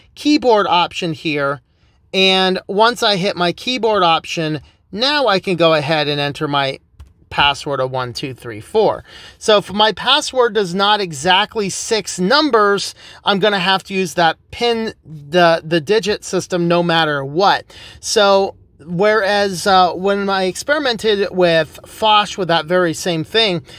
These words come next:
uh, both the login screen when you first start the phone asks for the pin with the option to go into the keyboard as well.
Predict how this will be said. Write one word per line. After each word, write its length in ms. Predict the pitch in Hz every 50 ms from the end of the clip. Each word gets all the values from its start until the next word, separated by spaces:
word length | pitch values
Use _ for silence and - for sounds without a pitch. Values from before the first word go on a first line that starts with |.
| - - - - - -
uh, 180 | - 185 185 185
both 400 | 143 - 240 262 277 277 - _
the 200 | - 254 240 226
login 640 | 202 190 185 190 208 233 269 285 247 285 277 262 247
screen 420 | - - - 247 233 220 220 220 214
when 120 | 202 190
you 120 | 180 170
first 460 | - - - - 208 220 240 247 - -
start 340 | - - 240 226 214 -
the 60 | - 175
phone 580 | - - 254 262 254 233 202 180 170 175 170 - - - - - _ - - -
asks 440 | - 180 180 180 185 - - - -
for 200 | - - 202 190
the 100 | 180 180
pin 520 | - - - - 220 202 190 185 185 190 -
with 200 | - 196 175 -
the 140 | - 180 - - -
option 520 | - 214 247 269 - - - 240 214 202
to 100 | 170 196
go 240 | 160 180 175 170 175
into 540 | - 165 170 170 170 165 - - 180 170 160
the 100 | 156 156
keyboard 480 | - - 175 160 147 143 160 160 160
as 220 | 151 147 135 - -
well. 340 | 156 151 147 147 151 143